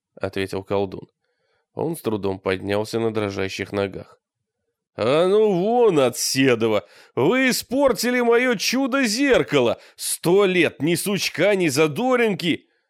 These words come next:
Мрак поднялся с разочарованным видом. «Ну так найди новое, а этим кадушку с капустой накроешь».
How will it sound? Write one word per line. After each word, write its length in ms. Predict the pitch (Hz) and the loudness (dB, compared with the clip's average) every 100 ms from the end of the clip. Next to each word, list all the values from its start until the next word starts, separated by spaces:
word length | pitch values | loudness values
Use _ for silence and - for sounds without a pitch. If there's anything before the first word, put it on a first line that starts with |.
| _ _ _ _ _ | _ _ _ _ _
Мрак 400 | 101 101 156 - | -4 -2 -4 -4
поднялся 580 | 147 113 107 101 - 110 | -6 -2 -2 -2 -4 -8
с 80 | 117 | -6
разочарованным 840 | 110 113 - 104 92 98 104 107 | -6 -6 -2 0 0 0 -2 -4
видом. 340 | 90 - - _ _ _ _ _ | -8 -14 -18 _ _ _ _ _
«Ну 100 | 190 | -4
так 120 | 233 247 | -4 -2
найди 360 | 269 214 254 | 0 0 -2
новое, 520 | 202 160 160 143 110 - | 0 2 2 2 0 0
а 120 | 127 | 0
этим 300 | 226 226 160 | 0 0 -4
кадушку 520 | - 180 160 160 - | 0 0 2 -2 -2
с 60 | - | -4
капустой 500 | 143 143 147 127 135 | -2 -2 -4 -2 -2
накроешь». 600 | 127 120 117 107 92 - | -2 -2 -2 -2 -4 -10